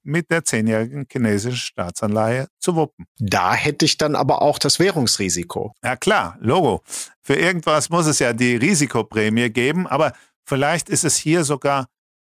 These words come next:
Speaker 1: eher eine Chancenprämie, weil wenn es stimmt, dass China als Realwirtschaft so eine Wachstumsdynamik entwickelt,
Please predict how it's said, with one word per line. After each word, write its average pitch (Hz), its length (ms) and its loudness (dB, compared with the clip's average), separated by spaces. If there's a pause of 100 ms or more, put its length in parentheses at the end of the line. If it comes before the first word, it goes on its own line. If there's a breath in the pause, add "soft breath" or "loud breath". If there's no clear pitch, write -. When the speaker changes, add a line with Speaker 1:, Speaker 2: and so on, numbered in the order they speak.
(200)
Speaker 1:
eher 127 280 0 (120)
eine 110 140 -6
Chancenprämie, 92 1200 -2 (380)
weil 127 340 0
wenn 147 240 -2
es 135 100 0
stimmt, - 640 -4
dass - 260 -2
China 208 580 0 (140)
als 135 400 -2 (440)
Realwirtschaft 151 1080 0 (260)
so 127 420 2
eine 165 280 0
Wachstumsdynamik 127 1400 -2
entwickelt, 120 680 -4